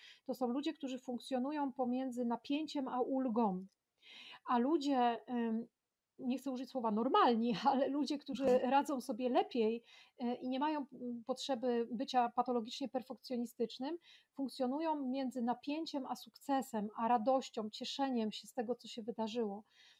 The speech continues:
Speaker 1: I, e, myślę, że to jest też bardzo ważne, żebyśmy mm, nie funkcjonują, nie funkcjonowali tylko w sferze ulgi, ale żebyśmy się też, e, cieszyli tymi drobnymi sukcesami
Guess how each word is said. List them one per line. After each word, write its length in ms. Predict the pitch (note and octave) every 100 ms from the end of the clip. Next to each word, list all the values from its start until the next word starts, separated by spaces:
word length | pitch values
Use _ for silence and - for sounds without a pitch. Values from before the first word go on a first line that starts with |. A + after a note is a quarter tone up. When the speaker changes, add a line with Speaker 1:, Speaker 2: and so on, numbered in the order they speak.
| _
Speaker 1:
I, 260 | C4+ A#3+ B3
e, 260 | B3+ B3 A#3+
myślę, 240 | C#4+ D4
że 80 | C#4
to 100 | D4+
jest 160 | C#4+ -
też 120 | B3+
bardzo 280 | B3 A#3+ A3+
ważne, 360 | A3+ G#3 A3
żebyśmy 800 | G#3+ A3+ B3 - C4 C4+ C4+ C4+ _ _ _ _ -
mm, 440 | B3 B3 B3 A#3+ - _ _ _ _ _ C#4+
nie 260 | B3 C#4
funkcjonują, 580 | - D4+ - C#4+ C#4+ E4+ C4+
nie 140 | C4+
funkcjonowali 680 | C#4+ B3+ C#4+ C4+ C4 E4+ D#4
tylko 260 | - A3+ A#3
w 80 |
sferze 320 | - - B3 B3+
ulgi, 580 | - C4 A3 - C#4+ -
ale 200 | - A#3+
żebyśmy 340 | A3+ A#3+ - C4
się 120 | C4+
też, 240 | C4+ - A#4 -
e, 140 | B3 A#3+ -
cieszyli 640 | - B3 - D#4+ E4 C#4+
tymi 220 | C4+ B3
drobnymi 480 | A3 A#3+ A#3 C#4+ D4
sukcesami 880 | - B3 - A#3+ B3+ A3 A3 D4